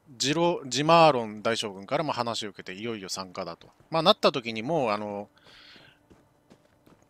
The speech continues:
同盟ポイントがね、確か九千ぐらい合計でもらえているはずで、まあ、ランクがね、確かね、三ぐらいになってるはずなんですよ。うん。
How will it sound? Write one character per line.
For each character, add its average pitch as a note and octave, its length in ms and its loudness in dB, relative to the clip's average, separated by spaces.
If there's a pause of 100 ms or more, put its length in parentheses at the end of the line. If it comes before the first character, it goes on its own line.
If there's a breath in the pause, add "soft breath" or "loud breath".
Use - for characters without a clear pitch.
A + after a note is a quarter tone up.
(560)
同 D#3 200 2
盟 G3+ 140 2
ポ G#3 160 4
イ F#3+ 40 0
ン D#3 40 -4
ト A#2 120 -4
が F#2+ 80 -2
ね、 F#2 120 -8
確 C3+ 180 -4
か A#2 80 -6
九 A3 420 -4
千 A3 420 -4
ぐ G#3+ 160 -6
ら G3+ 160 4
い G#3 140 -2 (340)
合 D3+ 220 -2
計 D3+ 260 -4
で D3 120 0
も C3+ 180 -2
ら C3+ 140 2
え C3+ 140 -2
て - 260 -8
い B2 100 -4
る A#2+ 140 -6
は A2 160 -2
ず G#2 180 -14
で、 G#2 240 -4 (220)
ま D3+ 140 2
あ、 - 20 6
ラ E3 160 6
ン A3 120 -6
ク G#3+ 140 -8
が G3 120 2
ね、 F#3 140 -2
確 - 180 -6
か G2+ 60 -8
ね、 F2+ 60 -12
三 G#3+ 540 -4
ぐ G3+ 140 -6
ら E3+ 100 2
い G#2+ 60 -4
に G2 100 -10
な G2 80 -6
っ - 40 -16
て - 120 -16
る E2+ 80 -14
は E2+ 80 -12
ず E2+ 80 -14
な E2+ 80 -12
ん E2+ 80 -18
で E2 60 -20
す E2 60 -20
よ。 E2 120 -20 (220)
う G2 40 -18
ん。 F2 140 -20